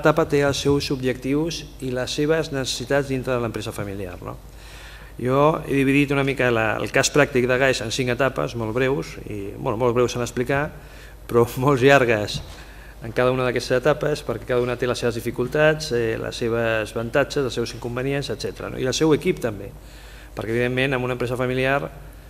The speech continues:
als inicis hi ha un equip, en el desenvolupament hi ha un equip diferent, a l'expansió hi ha un equip. Eh, jo en cada una d'aquestes etapes jo em vaig incorporar pràcticament al final del desenvolupament com un noi de vint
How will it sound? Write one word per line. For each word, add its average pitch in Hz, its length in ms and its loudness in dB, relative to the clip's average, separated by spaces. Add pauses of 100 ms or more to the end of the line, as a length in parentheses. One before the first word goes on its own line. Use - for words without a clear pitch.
(100)
als 123 200 -2
inicis 131 320 2
hi 123 80 6
ha 127 40 4
un 135 80 6
equip, 170 360 8 (280)
en 123 180 -4
el 123 60 -2
desenvolupament 123 680 0
hi 123 100 -2
ha 127 60 0
un 131 80 0
equip 123 140 0
diferent, 156 440 2 (160)
a 110 80 -8
l'expansió 120 640 -2
hi 123 80 -2
ha 123 80 0
un 123 80 -2
equip. 160 400 2 (500)
Eh, 110 520 -4 (440)
jo 123 80 -4
en 123 80 -2
cada 127 240 4
una 131 140 0
d'aquestes 123 320 0
etapes 120 260 0
jo 117 80 -2
em 117 80 -4
vaig 120 140 -4
incorporar 117 720 0
pràcticament 120 300 -2
al 110 80 -4
final 123 240 -4
del 123 160 0
desenvolupament 120 720 -4 (180)
com 107 140 -6 (160)
un 120 100 -6
noi 123 160 -2
de 113 80 -4
vint 127 140 -6